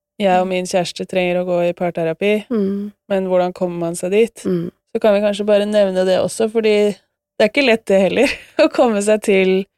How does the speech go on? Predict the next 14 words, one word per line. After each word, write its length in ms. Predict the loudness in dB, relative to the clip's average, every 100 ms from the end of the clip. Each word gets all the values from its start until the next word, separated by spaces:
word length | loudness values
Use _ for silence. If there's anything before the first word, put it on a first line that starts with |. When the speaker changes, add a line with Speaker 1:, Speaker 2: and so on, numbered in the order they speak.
| -12
Speaker 2:
Nei. 100 | -12 -4
Speaker 1:
eller 160 | 0 2
ta 220 | 4 4
det 80 | 4 2
steget 300 | 0 2 2
og 20 |
i 40 | 2
det 80 | 2
hele 140 | 2
tatt 140 | -2 -4
booke 300 | -8 -4 -4
en 80 | 0
parterapitime, 880 | -2 0 -4 -6 -8 -8 -8 -6 -6
fordi, 280 | -4 0